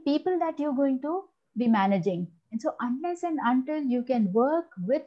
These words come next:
people, you will not really be able to manage and so, you know, uh, perform well.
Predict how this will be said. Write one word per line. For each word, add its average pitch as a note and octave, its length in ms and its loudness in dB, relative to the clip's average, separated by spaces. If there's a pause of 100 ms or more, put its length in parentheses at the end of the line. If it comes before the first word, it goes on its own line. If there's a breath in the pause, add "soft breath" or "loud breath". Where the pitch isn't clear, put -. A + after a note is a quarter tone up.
(120)
people, D#4 440 -2 (600)
you C#4+ 560 2
will G#3+ 340 6
not D4+ 420 2
really A#3+ 360 2
be C#4 340 -6
able G#3+ 380 0
to G4 180 -6 (600)
manage G#3 680 -2 (140)
and G#3 240 2
so, G#4 320 -4 (120)
you A3+ 100 -2
know, E4 260 -4 (160)
uh, G3+ 280 -2 (160)
perform A#3 460 2
well. F#3+ 300 4